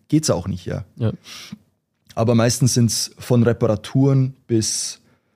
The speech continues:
Speaker 1: äh, irgendwelche Umbauten mit, äh, Luftgewindefahrwerken sehr, sehr oft und anderen Rädern,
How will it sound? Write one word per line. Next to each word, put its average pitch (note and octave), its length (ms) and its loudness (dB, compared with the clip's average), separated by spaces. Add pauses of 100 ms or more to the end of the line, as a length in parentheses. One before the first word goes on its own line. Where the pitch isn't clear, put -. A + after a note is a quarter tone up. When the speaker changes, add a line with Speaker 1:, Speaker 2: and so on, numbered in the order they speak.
(180)
Speaker 1:
äh, A2 60 -2
irgendwelche G#2+ 1600 0
Umbauten C3 760 2
mit, - 340 0
äh, G#2+ 120 -4
Luftgewindefahrwerken A#2+ 1700 0
sehr, A2+ 180 2
sehr G#2+ 200 2
oft G#2+ 320 -4
und G#2+ 380 -2
anderen A2+ 260 2
Rädern, A2 600 4